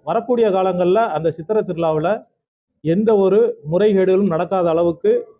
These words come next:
மிக நல்ல முறையில் அதை வந்து நாங்க கையாண்டு அந்த விஷயங்களை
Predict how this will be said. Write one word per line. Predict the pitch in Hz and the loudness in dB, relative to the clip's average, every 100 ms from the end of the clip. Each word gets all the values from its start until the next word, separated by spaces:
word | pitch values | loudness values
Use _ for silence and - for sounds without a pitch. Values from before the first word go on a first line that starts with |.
| _ _ _ | _ _ _
மிக | 143 175 202 226 214 - _ _ _ _ _ _ _ _ _ _ _ _ _ _ _ - _ _ - - - | -4 0 0 0 -2 -6 _ _ _ _ _ _ _ _ _ _ _ _ _ _ _ -20 _ _ -20 -20 -8
நல்ல | 160 214 220 | -2 2 4
முறையில் | 202 196 214 175 | 4 4 4 4
அதை | 165 | 2
வந்து | 165 180 | 2 0
நாங்க | 170 156 147 | -2 -2 -2
கையாண்டு | 160 185 175 170 196 | 0 0 0 -2 -2
அந்த | 156 | -2
விஷயங்களை | 143 175 160 151 | -4 -2 -4 -4